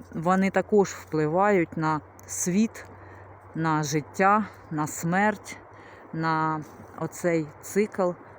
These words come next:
безперервний, який відбувається кожн-,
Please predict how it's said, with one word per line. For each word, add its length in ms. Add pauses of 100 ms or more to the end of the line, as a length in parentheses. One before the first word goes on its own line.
безперервний, 960 (100)
який 540 (520)
відбувається 1080 (2000)
кожн-, 440